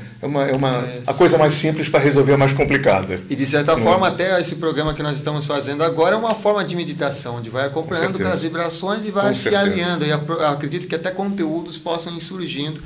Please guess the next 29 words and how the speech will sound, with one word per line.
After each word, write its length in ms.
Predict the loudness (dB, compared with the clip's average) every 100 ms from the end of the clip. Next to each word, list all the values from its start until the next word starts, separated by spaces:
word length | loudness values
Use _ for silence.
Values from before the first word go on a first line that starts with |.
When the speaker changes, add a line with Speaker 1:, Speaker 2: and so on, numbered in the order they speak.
| -8
Speaker 1:
Com 80 | -6
Speaker 2:
com 60 |
esse 100 | -4
Speaker 1:
certeza. 240 | -4 -4 -4
Speaker 2:
processo. 440 | -4 -4 -4 -6
Vamos 180 | -6 -4
falar 140 | -4 -2
um 20 |
Speaker 1:
Com 60 | -2
Speaker 2:
pouquinho 220 | -2 -2
Speaker 1:
certeza. 220 | 0 -2
Speaker 2:
dessa 60 | -4
reunião 500 | -4 -4 -2 -2 -4 -12 -16 -8
entre 400 | -4 -4 0 4
a 100 | 4
psicologia 720 | 2 -2 -4 0 0 2 2 2
transpessoal, 680 | 0 -4 -4 -4 -4 -2 -4
a 40 |
física 460 | -4 -6 -4 -2 -2
quântica 400 | -2 -4 -4 -4
e 40 | -4
o 20 |
alinhamento 480 | -4 -6 -4 -4 -4
energético. 480 | -4 -2 -4 -2
É 60 | -6
possível 560 | -4 -4 -4 -4 -4 -2
caminharem 420 | -4 -2 -2 -2
todos 380 | -4 -4 -4 -4
juntos 720 | -4 -6 -6 -10 -12 -14